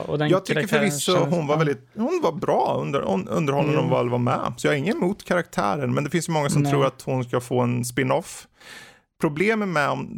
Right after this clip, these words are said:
Speaker 2: med att det skulle bli en spin-off är att då betyder att det här universumet fortsätter. Men det här universumet är klart. För om du frågar, ehm, eh, M G M då,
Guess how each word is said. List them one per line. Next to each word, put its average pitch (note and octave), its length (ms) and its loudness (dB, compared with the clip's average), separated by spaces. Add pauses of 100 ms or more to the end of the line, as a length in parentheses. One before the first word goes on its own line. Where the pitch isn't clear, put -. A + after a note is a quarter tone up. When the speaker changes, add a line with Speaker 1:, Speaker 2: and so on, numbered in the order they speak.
(160)
Speaker 2:
med C3+ 380 2
att - 140 -6
det C3 80 -6
skulle C3+ 260 -2
bli D#3+ 300 0
en G3 60 2
spin-off A#2+ 500 0
är B2+ 40 4
att B2 160 -2
då F3 140 2
betyder E3 320 0
att B2 120 -4
det C3 60 0
här C#3+ 380 0
universumet C3+ 600 -2
fortsätter. C3 880 -2
Men - 120 -2
det C3+ 60 2
här G#3 220 0
universumet C#3+ 640 -2
är B2 40 -6
klart. - 480 -2
För - 160 -2
om D3 120 0
du E3 120 0
frågar, F3 680 0 (520)
ehm, A#2 720 2 (320)
eh, D3 220 0
M C3 240 0
G C3 160 0
M B2+ 280 0
då, A2 260 0